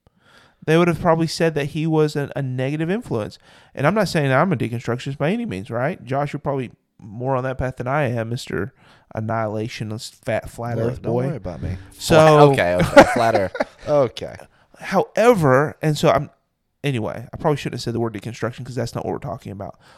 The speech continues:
Speaker 1: What I'm saying, though, is there's a reevaluation of how faith is lived out, how denominations are constructed,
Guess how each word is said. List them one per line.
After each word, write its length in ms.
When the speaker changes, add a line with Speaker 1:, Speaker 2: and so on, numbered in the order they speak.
Speaker 1:
What 120
I'm 120
saying, 380
though, 220
is 480
there's 240
a 60
reevaluation 1400
of 80
how 320
faith 400
is 100
lived 360
out, 540
how 540
denominations 840
are 100
constructed, 880